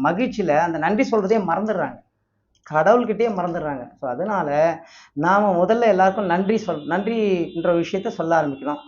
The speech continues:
அதே மாதிரியே இந்த காணொலியை பார்த்துட்டு இருக்க அனைவருமே புண்ணியம் செஞ்சவங்கன்னு சொல்லலாம். ஏன்னா, வாராகின்ற ஒரு விஷயத்த யார் யார் கண்ணெல்லாம் படுதோ, அவங்கெல்லாம் வந்து இந்த ஜென்மத்துல புண்ணியம் செஞ்சிருக்காங்கன்னு தான் அர்த்தம்.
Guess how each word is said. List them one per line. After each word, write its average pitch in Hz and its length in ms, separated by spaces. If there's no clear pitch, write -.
அதே 170 180
மாதிரியே 185 460
இந்த 170 240
காணொலியை 190 480
பார்த்துட்டு 175 320
இருக்க 156 440
அனைவருமே 190 500
புண்ணியம் 196 420
செஞ்சவங்கன்னு 170 420
சொல்லலாம். 139 400
ஏன்னா, 175 200
வாராகின்ற 208 720
ஒரு 190 140
விஷயத்த 202 360
யார் 170 340
யார் 208 200
கண்ணெல்லாம் 185 460
படுதோ, 175 320
அவங்கெல்லாம் 185 480
வந்து 196 80
இந்த 190 120
ஜென்மத்துல 185 420
புண்ணியம் 190 360
செஞ்சிருக்காங்கன்னு 143 540
தான் 139 120
அர்த்தம். - 360